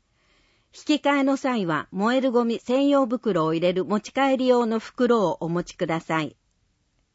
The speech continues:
都市計画及び景観計画の変更に関する公聴会。市では、河合、山之口地区で進められている土地区画整理事業の事業計画の変更により、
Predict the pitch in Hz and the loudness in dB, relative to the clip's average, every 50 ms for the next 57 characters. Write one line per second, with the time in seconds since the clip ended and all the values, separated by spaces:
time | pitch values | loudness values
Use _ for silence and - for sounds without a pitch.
0 | _ _ _ _ _ _ _ _ - 254 254 247 - - - 311 320 294 269 - | _ _ _ _ _ _ _ _ -4 -2 -2 -2 -4 -4 -2 2 2 2 2 2
1 | 226 214 - - 190 180 - _ - 254 269 254 233 202 165 175 160 - - 269 | -2 -4 -2 -4 -4 -4 -4 _ 0 2 2 2 2 2 0 -2 -4 0 4 4
2 | 262 302 320 - 294 294 285 269 - 311 277 262 - 214 190 - - 185 185 180 | 6 6 4 2 2 0 2 2 4 4 4 4 2 -2 -4 -4 -2 -2 -2 -2
3 | 175 185 247 247 262 269 254 269 254 254 247 247 233 - 240 226 233 233 - - | 0 0 0 0 0 0 2 4 4 4 4 2 0 -2 -2 -2 -2 -2 -2 -2
4 | 233 196 175 165 - - 220 233 285 - - 262 240 208 156 - - 160 143 131 | -2 -2 -2 -4 -2 -2 0 0 0 -2 -2 -2 -2 -2 -4 -4 -6 -6 -6 -6
5 | - _ _ _ _ _ _ _ _ _ _ _ _ _ _ _ _ _ _ - | -8 _ _ _ _ _ _ _ _ _ _ _ _ _ _ _ _ _ _ -12
6 | - - 285 240 247 226 190 170 165 180 - _ _ _ _ - 233 214 208 214 | -8 -4 -2 0 0 0 0 0 -2 -4 -6 _ _ _ _ -2 -2 0 0 0
7 | 214 226 226 214 - _ _ - 202 214 226 240 254 269 277 285 269 - 269 - | 0 -2 -4 -6 -8 _ _ -4 -2 0 2 2 2 2 2 2 2 0 -2 -2
8 | 269 240 - - 254 - 262 226 196 196 190 - - 190 - 233 208 220 226 214 | -4 -6 -6 -8 -4 -2 -2 0 2 0 0 -2 -6 -8 -4 -2 -2 0 0 0
9 | 214 214 208 214 202 - - 202 196 190 185 175 190 185 - - _ - 214 - | 0 0 -2 -2 -4 -4 -4 -2 -2 -2 -2 -4 -4 -6 -6 -8 _ -4 -4 -2
10 | - 269 - - 254 - - 262 - - 254 - 285 277 277 277 226 277 254 208 | -2 -4 -4 -2 -2 -2 -2 -2 -2 -4 -2 2 4 4 4 4 4 2 0 0
11 | 262 240 196 220 202 196 185 180 180 180 160 - 180 160 220 190 247 285 285 277 | 0 0 2 2 2 2 2 2 0 0 -2 -2 -4 -4 -2 2 4 4 4 4
12 | - - 294 277 247 190 - 196 185 - 165 170 175 180 165 190 214 226 226 202 | 2 2 2 2 2 2 -2 -6 -6 -4 -4 -2 -2 -2 -2 -2 0 0 0 0
13 | - 226 208 208 202 202 202 196 196 196 180 185 180 175 170 | 0 0 0 0 0 0 0 0 -2 -2 -2 -4 -6 -6 -8